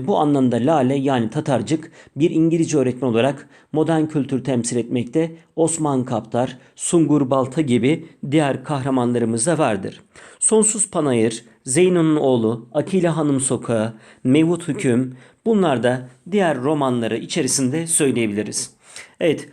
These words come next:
Halide Edip Adıvar'ın diğer eserleri arkadaşlar, Dağa Çıkan Kurt, İzmir'den Bursa'ya. Bunlar biliyorsunuz Tetkiki Mezalim Heyeti, Yakup Kadri, Falih Rıfkı, Mehmet Asım'la birlikte oluşturduğu öykülerdir.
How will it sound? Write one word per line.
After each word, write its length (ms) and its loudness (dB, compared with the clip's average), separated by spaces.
Halide 380 0
Edip 200 -4
Adıvar'ın 600 2
diğer 220 2
eserleri 500 2
arkadaşlar, 600 -2
Dağa 340 0
Çıkan 380 -2
Kurt, 240 -4
İzmir'den 540 0
Bursa'ya. 360 0
Bunlar 380 0
biliyorsunuz 400 -2
Tetkiki 460 -4
Mezalim 460 0
Heyeti, 460 -2
Yakup 440 -2
Kadri, 320 -4
Falih 440 -4
Rıfkı, 380 -6
Mehmet 340 -2
Asım'la 560 -2
birlikte 260 -6
oluşturduğu 540 -4
öykülerdir. 760 -4